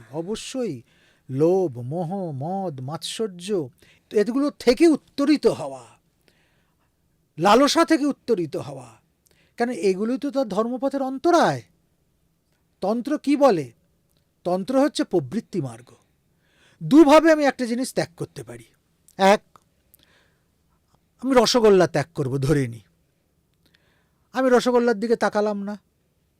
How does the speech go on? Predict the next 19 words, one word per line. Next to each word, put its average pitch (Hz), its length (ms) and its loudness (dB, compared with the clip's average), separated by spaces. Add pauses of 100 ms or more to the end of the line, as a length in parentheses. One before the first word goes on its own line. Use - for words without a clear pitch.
(500)
রসগোল্লার 220 920 2 (280)
দোকানে, 202 480 0
মিষ্টির 196 420 -8
দোকানে 202 320 2
গেলাম 190 340 4
না, 190 260 0 (880)
রসগোল্লার 208 560 4
নাম 190 260 0
নিলাম 196 340 4
না, 190 280 0 (880)
আমি 226 120 -10
মনে 202 200 -6
মনে 196 180 -8
ভালো, 190 200 -4
আমার 202 140 -10
রসগোল্লা 131 440 -10
ত্যাগ 120 280 -12
হয়ে 107 220 -16
গেছে। - 440 -20